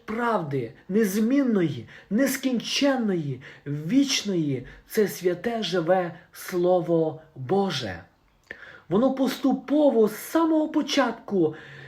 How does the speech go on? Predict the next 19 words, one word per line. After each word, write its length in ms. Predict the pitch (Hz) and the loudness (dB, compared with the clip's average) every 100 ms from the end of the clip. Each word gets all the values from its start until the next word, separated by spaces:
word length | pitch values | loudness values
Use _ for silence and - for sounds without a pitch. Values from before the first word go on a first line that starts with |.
| - | -6
нічого 460 | 196 220 - 320 311 | -2 2 8 8 8
не 140 | 311 | 2
приховуючи 1000 | 320 311 - - 339 349 302 254 - 233 | 2 0 0 4 6 8 8 6 0 -2
від 200 | 202 220 | 0 0
нас, 480 | 220 277 233 175 165 | 2 2 0 -4 -4
ще 260 | - - 262 | -6 -2 -2
з 180 | - | -2
самого 380 | - 302 302 302 | 0 0 2 0
початку 720 | 294 277 269 311 320 311 240 240 | 2 -2 0 2 2 0 -6 -6
створення 1080 | - 240 208 269 330 302 262 254 247 208 - - - _ _ - | -4 -4 0 2 4 4 2 2 2 2 -4 -16 -20 _ _ 2
першої 520 | 311 285 - 269 262 | 4 4 2 4 4
людини, 640 | 240 190 233 202 190 170 - - - | 4 4 4 4 2 0 -6 -20 -12
відкриває 720 | 156 190 - 196 185 226 214 | -8 -6 2 2 2 0 0
всю 380 | 175 - - 330 | 0 -6 6 6
правду 720 | 330 285 294 226 170 151 147 | 8 2 4 2 2 0 -2
про 180 | 147 202 | -2 0
нас 420 | 240 262 254 - - - - | 0 0 -2 -6 -18 -20 -12
і 120 | 220 | -4
нашого 800 | 202 214 208 - 220 175 202 196 | 0 0 -2 -2 -2 0 2 2